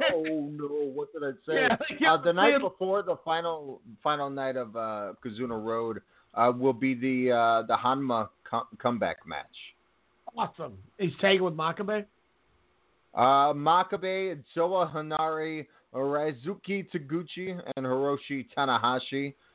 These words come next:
Speaker 1: and they will take on L I J.
Speaker 2: Awesome.
Speaker 1: Naito and Hanma, that's gonna be awesome, those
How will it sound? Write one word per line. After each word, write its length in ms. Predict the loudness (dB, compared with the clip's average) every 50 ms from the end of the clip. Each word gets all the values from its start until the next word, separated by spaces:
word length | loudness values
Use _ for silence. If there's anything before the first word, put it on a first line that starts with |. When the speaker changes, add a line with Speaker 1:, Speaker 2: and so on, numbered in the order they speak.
| _ -10
Speaker 1:
and 120 | -6 -2 0
they 80 | 0
will 120 | 0 0 -2
take 280 | 2 2 2 4 4
on 220 | 4 4 4 2 -2
L 220 | -4 -2 0 2
I 140 | 2 2 0
J. 420 | 0 -2 -2 0 0 0 -2 -4 -10 _ _ _ _ _ _ _ _ _ _ _ _ _ _ _ -18 -8 -2
Speaker 2:
Awesome. 460 | 2 4 4 4 2 -2 -8 -6 -2
Speaker 1:
Naito 640 | 2 4 4 4 4 4 4 4 4 4 4 2 -2
and 120 | -2 -4
Hanma, 720 | -4 -2 0 0 0 0 -2 -4 -2 -2 0 -2 -2 -4
that's 240 | -4 -4 -6 -6 -6 -4
gonna 180 | -4 -2 -2 -2
be 220 | -4 -4 -4 -2
awesome, 600 | 0 0 0 0 0 -2 -4 -6 -6 -6 -6 -6
those 240 | -8 -8 -8 -8 -10